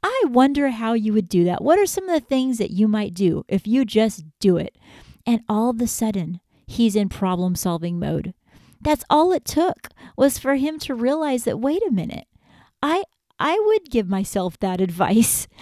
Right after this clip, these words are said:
And all of a sudden he said, "Well, maybe I could do it right away and before I do my work, or I can maybe decide that I could play my video game as long as I get a certain amount of work done."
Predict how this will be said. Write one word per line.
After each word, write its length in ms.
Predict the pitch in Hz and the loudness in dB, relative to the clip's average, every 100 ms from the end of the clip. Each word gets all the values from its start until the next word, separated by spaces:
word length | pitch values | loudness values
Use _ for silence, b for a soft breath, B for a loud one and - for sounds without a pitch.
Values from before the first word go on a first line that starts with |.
| B B | B B
And 260 | - 247 214 - | 2 2 2 2
all 160 | 214 | 2
of 60 | 226 | 2
a 80 | 202 | 0
sudden 260 | 226 208 | 0 -2
he 80 | 190 | -2
said, 220 | - 202 | -4 -6
"Well, 360 | 196 262 330 359 B B 220 | -2 0 0 -4 B B 2
maybe 340 | 269 359 403 | 4 6 4
I 80 | 320 | 4
could 200 | - 226 | -2 -2
do 180 | 233 240 | 0 0
it 60 | |
right 280 | 175 190 226 | -2 -2 2
away 440 | 214 180 214 180 175 | 2 4 2 0 -2
and 180 | 180 | -2
before 460 | 196 202 - 226 247 | 2 0 0 -2 0
I 80 | 233 | -2
do 160 | 220 | 0
my 180 | 208 190 | 0 0
work, 340 | 170 196 - - | 0 -2 -4 4
or 320 | 226 254 233 B B - | 6 8 6 B B -6
I 160 | 254 | -4
can 220 | 269 339 320 | -2 -4 -4
maybe 340 | 311 277 247 B B 220 | -2 -2 -4 B B -4
decide 540 | 226 - 220 226 226 | -4 0 0 2 2
that 140 | 196 | 2
I 80 | 202 | 0
could 180 | 208 190 | -2 -6
play 220 | - 220 | -2 0
my 180 | 202 190 | 0 0
video 340 | 175 208 220 | 0 0 0
game 280 | 190 190 180 | 0 -2 -4
as 160 | 175 190 | -4 -2
long 260 | 208 214 | -2 0
as 140 | 202 190 | -2 -2
I 80 | 190 | -2
get 180 | 202 | -4
a 60 | 185 | -4
certain 300 | - 185 - | -2 -2 0
amount 200 | 202 175 | -2 0
of 80 | 170 | 0
work 260 | 190 202 | -2 -4
done." 220 | - 165 | -4 -6